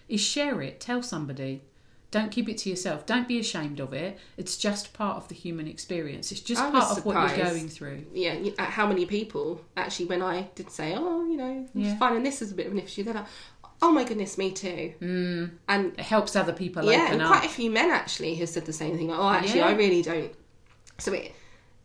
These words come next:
Speaker 2: as much as I do think this has come on for me in surgical menopause, because I'm just generally a lot more anxious,
Speaker 1: Yeah.
Speaker 2: I think it, it seems to be a broader thing that
Speaker 1: Mm.
Speaker 2: actually there's quite a few people outside, out,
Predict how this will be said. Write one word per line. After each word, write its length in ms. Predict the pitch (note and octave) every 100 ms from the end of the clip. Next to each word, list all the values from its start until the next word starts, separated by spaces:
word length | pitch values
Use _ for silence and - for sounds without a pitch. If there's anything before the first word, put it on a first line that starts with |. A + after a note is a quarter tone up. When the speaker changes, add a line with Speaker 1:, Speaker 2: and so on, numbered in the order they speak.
| _ - -
Speaker 2:
as 120 | B3
much 240 | A#3+ A#3
as 80 | A3
I 120 | G3+
do 180 | G3+ G#3
think 260 | G#3 - -
this 200 | G#3 G3+
has 100 | -
come 160 | G3+
on 120 | F#3+ F#3
for 140 | F#3
me 360 | G#3+ F#3+ E3 D#3
in 260 | E3 E3+
surgical 480 | - D#3 D#3+ - D#3+
menopause, 480 | D3 D#3 - D3+ D#3
because 240 | - E3
I'm 100 | E3+
just 180 | F3 -
generally 380 | F3 D#3+ D3+ D3
a 60 |
lot 160 | D#3+ -
more 340 | D3+ D#3 - -
anxious, 640 | G3 D#3+ - - F#3 - G3
Speaker 1:
Yeah. 220 | E3+ - - - F#3+
Speaker 2:
I 60 |
think 440 | G3+ G3+ F3+ - - - - - - -
it, 160 | - D3+
it 200 | G3 -
seems 280 | A3 G#3+
to 80 | G#3
be 120 | F#3+ F#3
a 40 |
broader 320 | G3 F#3+ F3
thing 380 | - A3 G#3 D3+
that 120 | -
Speaker 1:
Mm. 80 | F3+
Speaker 2:
actually 360 | A#3+ C4+ G3+ G3+
there's 160 | G3+
quite 180 | - G3+
a 80 | G3+
few 180 | G3+ G3+
people 360 | A#3+ A#3 A#3+
outside, 400 | A#3+ - A3+ A#3+
out, 320 | - A#3 -